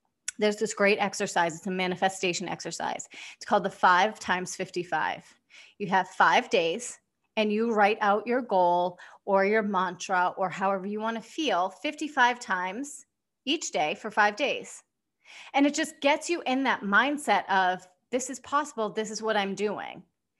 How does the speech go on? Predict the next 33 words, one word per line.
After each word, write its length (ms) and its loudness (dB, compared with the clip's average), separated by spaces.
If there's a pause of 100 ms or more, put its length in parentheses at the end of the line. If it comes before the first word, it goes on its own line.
(220)
And 100 -2
it 160 -6
puts 380 -6
you 120 -4
in 180 -4
that 180 -2
space 560 -4
of, 300 -2 (260)
"It's 200 -14
done." 400 -4 (1300)
And 120 -4
then 100 -2
you 100 -4
start 260 -10
taking 300 -10
better 200 -10
action, 560 -14 (120)
and 160 -4
then 140 -8
you 100 -10
start 280 -8
getting 220 -8
better 220 -12
results. 560 -10 (300)
You 160 -4
have 400 -2
to 100 -6
believe 480 -4
that 140 -4
it's 140 -16
possible 500 -4
for 160 -16
you 240 -14